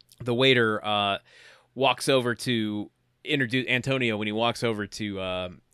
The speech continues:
Al's table, and we get that first-person perspective from Al's mom's,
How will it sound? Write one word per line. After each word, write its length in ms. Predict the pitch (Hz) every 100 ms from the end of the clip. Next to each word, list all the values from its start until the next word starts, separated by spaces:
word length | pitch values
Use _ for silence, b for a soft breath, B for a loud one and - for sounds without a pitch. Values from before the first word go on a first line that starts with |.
| -
Al's 280 | 113 104
table, 460 | - 123 107 92 90 _ _ _
and 540 | 113 110 107 104 101 101
we 200 | 127 120
get 140 | 120 113
that 140 | 104
first-person 600 | 117 110 - 113 104 101
perspective 600 | - 98 - 104 117 95
from 200 | - 98
Al's 260 | 87 98 -
mom's, 400 | 101 95 92